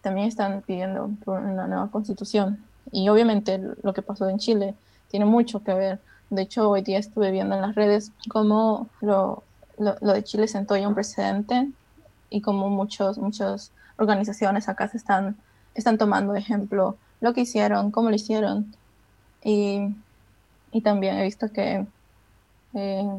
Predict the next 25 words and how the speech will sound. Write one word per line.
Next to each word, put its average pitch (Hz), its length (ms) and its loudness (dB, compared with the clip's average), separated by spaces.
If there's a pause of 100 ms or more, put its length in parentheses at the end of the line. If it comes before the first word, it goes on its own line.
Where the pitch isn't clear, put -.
(140)
algunas 208 380 2
organizaciones 214 520 -2
chilenas 196 380 0
están 202 240 -2
mandando 196 380 0
como 190 180 -6
que 185 260 -8 (920)
mensajes 220 600 2
y 208 80 0
así 208 260 -2
acá 196 200 0
a 196 40 2
los 208 120 -2
peruanos, 208 600 -2 (500)
dándoles 247 640 2 (240)
esperanza 208 760 2 (480)
y 202 140 -4
también 202 560 -2 (160)
dándoles 202 440 0
su 208 60 -4
apoyo. - 420 -4 (200)
Y 208 220 -2
siento 202 280 -2
que 190 140 -2
es, 208 260 -10